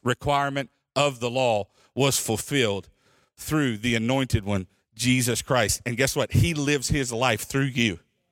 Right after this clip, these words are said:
And he lives his life through me. Ah, it's good. It's good. In order for us to grasp that, though, we have to have a different thought process. We have to have a different mindset.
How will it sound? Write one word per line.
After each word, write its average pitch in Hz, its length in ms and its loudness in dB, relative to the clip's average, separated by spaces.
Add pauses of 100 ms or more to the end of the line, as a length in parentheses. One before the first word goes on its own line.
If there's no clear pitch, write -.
(440)
And 127 120 -2
he 165 160 2
lives 147 380 0
his 147 200 0
life 131 300 0
through 139 300 -2
me. 117 380 0 (1040)
Ah, 160 320 -2
it's - 160 -14
good. 117 360 0 (320)
It's - 140 -2
good. 101 300 2 (1600)
In 127 120 -4
order 160 200 2
for 156 140 -2
us 156 140 2
to 147 100 -6
grasp 139 400 2
that, 117 180 2
though, 120 160 2 (260)
we 123 100 2
have 131 120 0
to 147 80 0
have 120 100 0
a - 20 -4
different 120 280 -2
thought 107 220 0
process. 92 600 -2 (560)
We 127 80 2
have 127 120 0
to 143 60 0
have 117 100 2
a 113 60 -2
different 113 320 -2
mindset. 104 440 0